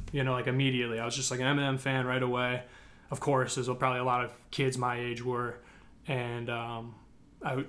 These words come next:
it just branched from there. And then into high school, I got more into, uh, like, the older type. I, like, remember finding, like, Tupac and Biggie and Wu-Tang and, um, Tribe Called Quest and all those guys. And, like, I really just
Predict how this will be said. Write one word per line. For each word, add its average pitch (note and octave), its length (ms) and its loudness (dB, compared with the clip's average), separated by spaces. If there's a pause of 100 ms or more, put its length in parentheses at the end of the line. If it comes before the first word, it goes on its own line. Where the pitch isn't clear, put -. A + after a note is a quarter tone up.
it C3+ 120 -2
just - 320 -2
branched C3+ 320 4
from B2+ 160 -2
there. B2+ 200 2
And A#2+ 100 -6
then B2 100 -2
into B2+ 180 2
high B2+ 200 2
school, C3 280 0
I B2 80 2
got A#2+ 180 -2
more B2 260 -4
into, B2 360 -2 (800)
uh, A#2+ 340 0
like, A#2+ 240 -6
the - 140 -2
older C#3 440 4
type. C3+ 300 0
I, C3+ 40 0
like, B2 220 -4
remember C3 280 0
finding, B2 460 -4
like, A#2 240 -10 (260)
Tupac B2+ 540 2
and A#2+ 120 -10
Biggie B2+ 480 0
and A#2 260 -8
Wu-Tang B2+ 560 0
and, B2 120 -4
um, B2+ 140 -6
Tribe C#3 280 2
Called C3+ 180 2
Quest B2+ 400 -2
and B2+ 80 0
all B2+ 80 2
those B2 200 -2
guys. A#2+ 340 -6
And, B2 80 -6
like, A#2 160 -8
I A#2+ 40 -4
really A#2+ 360 -2
just B2+ 260 -6